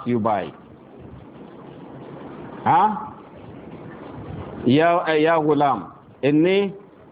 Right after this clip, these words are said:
uallimuka kalimat. Ihfazillaha yahfazka. Ihfazillaha tajidhu, huh? Tujahak. Uh-huh.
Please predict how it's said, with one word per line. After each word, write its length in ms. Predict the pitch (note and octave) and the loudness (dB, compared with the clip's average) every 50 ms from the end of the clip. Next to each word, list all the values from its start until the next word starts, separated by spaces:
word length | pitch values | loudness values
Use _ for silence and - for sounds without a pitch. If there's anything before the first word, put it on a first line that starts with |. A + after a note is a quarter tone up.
| - - - | -20 -4 0
uallimuka 880 | B2+ C#3 C#3+ C3 D3 C#3+ C#3 C#3 D3 E3 D#3+ D#3 C#3+ B2 - B2+ A#2 | 2 2 2 2 2 2 4 4 4 4 4 2 2 2 2 0 0
kalimat. 480 | - A#2 A2 A2 G#2 A2 G#2 F#2+ E2 E2 - - - - - - - - - - - - - - - - - | 0 0 0 2 0 0 0 -2 -2 -4 -10 -16 -20 -20 -20 -20 -20 -20 -20 -18 -18 -18 -18 -18 -18 -6 -2
Ihfazillaha 1200 | - E3+ E3 - - - D#3 E3 D#3 D3+ D#3+ D#3 D3+ D3 D3 D#3 D#3+ E3+ F3 F3+ F#3+ G3+ G3+ F#3+ - - - - - - - - - - - - - - - - - - - - | -2 -2 -2 -4 -2 0 2 2 4 4 4 4 4 4 4 4 4 4 2 2 0 0 -2 -4 -8 -14 -20 -20 -20 -20 -20 -20 -20 -20 -20 -20 -20 -20 -20 -20 -20 -18 -6 -2
yahfazka. 880 | - A2 C3 C#3+ - - - - D3 C#3+ C3+ A2+ G#2+ G#2 - G#2+ F#2 - - - - - - - - - - - - - | 2 2 4 2 0 -2 -2 0 2 2 2 0 -2 -2 -2 -2 -2 -2 -6 -12 -18 -20 -20 -20 -20 -20 -20 -20 -8 -2
Ihfazillaha 1160 | C#3 D#3+ D#3 C3+ - - D#3 D#3+ D#3 D#3+ D#3+ D3+ D3 D3+ D#3 D#3+ E3+ E3+ F3 F#3 F#3+ G3+ F#3 F3 - - - - - - - - - - - - - - - - - - - | 0 0 0 0 0 0 2 2 4 4 4 4 4 4 4 4 4 2 2 2 0 0 -2 -6 -10 -18 -20 -20 -20 -20 -20 -20 -20 -20 -20 -20 -20 -20 -20 -20 -20 -4 0
tajidhu, 680 | - C3+ C#3 C#3 D#3+ F3 E3 E3 D3+ E3 F3+ F#3+ F3 D#3+ - - - - - - - - - - - - - - - - - - - - - - | 2 2 4 4 4 4 6 4 4 4 4 2 0 -2 -8 -14 -20 -20 -20 -20 -20 -20 -20 -20 -20 -20 -20 -20 -20 -20 -20 -20 -18 -18 -6 0
huh? 320 | - B2+ D#3 F#3+ G#3+ G#3 - - - - - - - - - - B2 - - - - - - - - - - - | 2 4 4 4 2 0 -4 -10 -14 -18 -20 -20 -20 -18 -18 -18 -16 -16 -16 -16 -16 -18 -18 -18 -18 -18 -4 0
Tujahak. 580 | - D3 D3+ D3 E3 E3+ E3 D3 B2 B2 A2 - - - - - - - - - - - - - - - - | 2 4 4 4 4 4 4 2 2 -2 -4 -4 -8 -16 -20 -20 -20 -20 -20 -20 -20 -20 -20 -20 -20 -12 -2
Uh-huh. 380 | - A#2+ C3+ C#3 E3+ F#3+ A3 A3 | 2 2 4 4 4 4 2 2